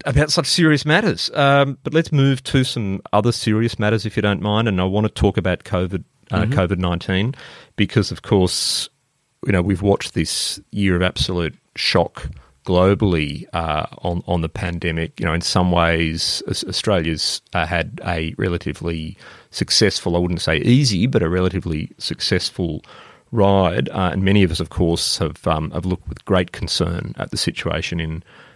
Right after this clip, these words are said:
Speaker 1: the United States. So the question for me is, as, um, every country in the region and the world continues to respond to the pandemic, to try to get ahead of the pandemic, um,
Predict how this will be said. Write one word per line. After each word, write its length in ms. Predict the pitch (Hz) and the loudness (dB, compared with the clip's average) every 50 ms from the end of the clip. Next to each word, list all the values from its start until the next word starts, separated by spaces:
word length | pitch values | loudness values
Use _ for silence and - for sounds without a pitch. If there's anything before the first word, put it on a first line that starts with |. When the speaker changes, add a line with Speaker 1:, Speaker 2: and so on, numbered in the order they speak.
| _ _ _ | _ _ _
Speaker 1:
the 100 | - 95 | -4 -2
United 460 | 87 87 90 87 85 82 82 80 80 | 0 0 0 0 -2 -2 -4 -4 -4
States. 720 | - - - - 90 82 82 - - - - - - - - - - _ _ | -4 -6 -4 -2 -2 -2 -2 -4 -8 -6 -6 -6 -6 -6 -8 -12 -20 _ _
So 280 | - - - 101 90 92 | -8 -2 0 2 2 2
the 140 | 87 101 | 0 0
question 720 | - - 151 147 - - - 120 107 98 92 92 92 - _ _ _ _ _ _ _ _ _ - | 0 2 0 0 0 0 0 0 0 0 0 0 -2 -2 _ _ _ _ _ _ _ _ _ -14
for 120 | - - 92 | -6 -4 -2
me 420 | 92 101 107 110 110 110 101 87 | 0 2 2 2 2 2 2 0
is, 360 | 80 78 80 80 87 85 - | 0 -2 -4 -6 -6 -8 -8
as, 720 | - - 98 95 92 92 92 92 92 87 - - - - - - | -8 -6 -4 -2 0 0 0 -2 -2 -2 0 0 0 0 -2 -4
um, 520 | 90 90 87 87 87 87 85 85 82 - - _ _ _ _ _ _ _ _ - | -4 -4 -2 -2 -2 -4 -4 -4 -6 -8 -12 _ _ _ _ _ _ _ _ 0
every 280 | - 113 117 120 113 - | 2 2 4 4 2 0
country 420 | - - 80 82 - - 90 87 | 0 -8 -10 -10 -10 -10 -8 -8
in 80 | 85 82 | -6 -6
the 60 | 82 | -4
region 320 | 85 80 85 - - 85 | -4 -4 -6 -4 -6 -6
and 100 | 85 82 | -4 -4
the 40 | 82 | -4
world 260 | 85 87 82 82 - | -2 -2 -2 -4 -6
continues 640 | - - 90 - - 95 90 87 87 85 82 - - | -6 -8 -8 -6 -4 -4 -2 -2 -4 -4 -6 -8 -10
to 320 | - - 92 87 87 82 - - - - - - - - _ _ _ - | -8 -6 -6 -4 -4 -6 -8 -10 -18 -20 -20 -20 -20 -20 _ _ _ -4
respond 600 | 95 92 - - - - 104 98 98 95 95 - | -2 0 -2 0 2 4 4 4 4 4 4 4
to 60 | - | 2
the 100 | 87 - | 2 2
pandemic, 540 | - - 90 87 87 87 87 95 95 - - | 0 0 0 0 -2 0 0 0 0 -2 -4
to 80 | - | -10
try 160 | - - 85 | -4 -2 -2
to 80 | 85 85 | -2 -2
get 100 | 85 82 | -2 -6
ahead 240 | 85 85 98 92 87 | -6 -2 -2 -2 -2
of 80 | 80 | -2
the 80 | - - | -4 -8
pandemic, 640 | - - 87 85 82 90 90 85 73 71 71 - - - - - - - _ - | -6 -4 -4 -2 -2 0 -2 -2 -2 -6 -8 -14 -18 -20 -20 -20 -20 -14 _ -4
um, 180 | 90 85 80 | -2 -2 -2